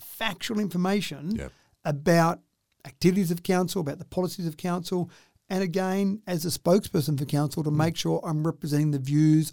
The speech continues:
Speaker 2: Yep.
Speaker 1: of council, of council laws
Speaker 2: Yep.
Speaker 1: accurately, which is hard because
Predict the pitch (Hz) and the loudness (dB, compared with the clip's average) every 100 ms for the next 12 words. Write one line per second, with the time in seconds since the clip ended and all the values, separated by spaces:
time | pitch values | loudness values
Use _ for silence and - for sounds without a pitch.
0 | - 156 160 135 - _ _ _ 165 170 | -4 2 2 0 -6 _ _ _ 2 2
1 | 185 214 208 185 139 - 165 156 151 160 | 0 -4 -4 -6 -8 -2 -2 0 0 2
2 | 156 151 - _ _ - 208 202 175 156 | 2 2 -4 _ _ 0 2 2 -2 -4
3 | 147 233 233 165 240 202 170 196 202 175 | 0 0 0 2 4 4 4 6 6 4